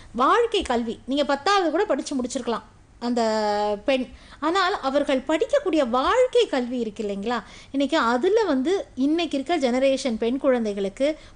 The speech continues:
பட்ட படிப்பு இருக்கிறது. வாழ்க்கை கல்வி வந்து உ-, உ-, அது சரியாக ப-, பயிலவில்லை என்றால், அது வந்து எதிர்கால வாழ்க்கையில் இந்த சமூகத்தில் தங்களை தைரியமாக நிலைநிறுத்துவதில்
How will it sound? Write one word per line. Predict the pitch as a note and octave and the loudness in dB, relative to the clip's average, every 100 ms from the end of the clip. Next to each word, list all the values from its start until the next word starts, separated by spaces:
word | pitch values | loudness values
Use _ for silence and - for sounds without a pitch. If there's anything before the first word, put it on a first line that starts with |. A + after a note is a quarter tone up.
| - | -4
பட்ட | C4 B3+ A4 | -2 0 0
படிப்பு | A4 D4+ B3 B3 | 2 0 0 -2
இருக்கிறது. | A3+ A3+ G#3 A3 C4 | -4 -2 -2 0 0
வாழ்க்கை | A3 A3+ D4 G#4 G4+ F#4 | 0 2 2 2 0 -4
கல்வி | - A#3 A#3 D4 F4 - | -2 -4 -2 -4 -6 -10
வந்து | B3 A#3 B3 | -6 -2 -2
உ-, | A3+ - | -4 -2
உ-, | A#3 A#3 G#3+ - - | 2 2 2 -4 -8
அது | A3+ A#3 | -2 0
சரியாக | A3+ D4+ F#4 G4 G4+ A4+ - | 2 2 4 4 2 0 0
ப-, | C4 A3 A3+ | -2 -2 -2
பயிலவில்லை | C4 D#4+ F#4 D#4 C#4 B3 | 0 2 2 2 0 2
என்றால், | A3+ G#3+ G#3+ A3 A3 - - | 0 -2 -2 -2 -4 -18 -12
அது | - C4+ A4+ | -2 2 4
வந்து | G#4+ C#4 C#4 F4 | 4 2 0 2
எதிர்கால | B3+ C#4+ G4+ G4+ E4+ | 2 2 2 2 2
வாழ்க்கையில் | A#3+ A3+ A3 C4+ D#4+ | 0 -2 -2 -2 -2
இந்த | C4 G#3 | 0 -2
சமூகத்தில் | - D4 E4+ A#4 F#4 D4 D4+ F4+ | 0 0 2 4 4 0 0 -2
தங்களை | E4 B3 A#3+ A#3+ C4 F4 | -2 -2 0 0 0 0
தைரியமாக | A#3 B3 E4 E4+ C#4 C4 D#4+ | 2 2 2 0 0 0 0
நிலைநிறுத்துவதில் | C#4 B3+ D#4 D4+ A#3 - A3+ A3+ A#4 | 0 0 0 -2 -4 -4 -4 -4 -6